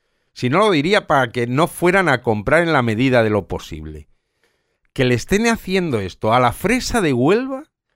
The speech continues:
que es una de las grandes fresas del mundo, para traer fresa marroquí o vete tú a tra-, saber de dónde,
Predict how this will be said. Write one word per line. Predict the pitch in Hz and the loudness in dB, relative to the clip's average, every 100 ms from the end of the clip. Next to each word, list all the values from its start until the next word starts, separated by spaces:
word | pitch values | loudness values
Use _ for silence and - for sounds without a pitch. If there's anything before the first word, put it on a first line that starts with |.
| _ | _
que | 170 | -4
es | 165 | -2
una | 180 147 | 0 2
de | 135 | 2
las | 123 110 | 2 2
grandes | 147 226 233 202 - | 2 2 0 -4 -2
fresas | 160 131 - 117 101 101 | -2 -2 0 -2 -2 -2
del | 113 117 | 0 0
mundo, | 135 214 220 214 254 _ _ _ _ _ _ | -2 -4 -6 -10 -12 _ _ _ _ _ _
para | 113 113 117 | 0 2 0
traer | 127 147 151 | 2 2 0
fresa | - 156 147 147 | -2 0 0 0
marroquí | 131 123 104 98 160 180 | 0 0 0 -4 -2 0
o | 117 107 | 0 -2
vete | 107 127 131 | -2 -2 -2
tú | 98 127 | -2 0
a | - | 0
tra-, | 104 | -6
saber | 92 110 101 120 117 | -6 -2 2 2 0
de | 101 | 0
dónde, | 110 156 165 | 0 0 -4